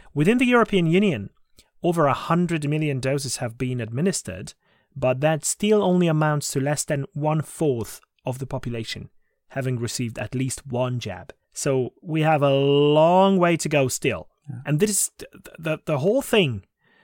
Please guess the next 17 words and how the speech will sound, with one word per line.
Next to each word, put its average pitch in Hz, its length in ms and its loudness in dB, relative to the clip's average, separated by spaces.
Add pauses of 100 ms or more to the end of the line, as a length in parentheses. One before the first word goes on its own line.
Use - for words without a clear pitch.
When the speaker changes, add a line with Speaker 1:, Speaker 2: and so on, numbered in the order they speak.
(340)
Speaker 1:
with 147 300 0
the 165 60 0
vaccination 147 600 -2
is 160 100 -4
not 220 140 4
a 240 40 2
new 208 180 4
concept, - 680 -4 (220)
obviously. 127 500 -8
Only 196 200 4
the 185 100 2
context - 680 -2 (140)
has - 200 -14
changed. 92 340 -12 (380)
Vaccines 185 880 2 (320)
save 139 640 -2 (420)
lives. 110 720 -4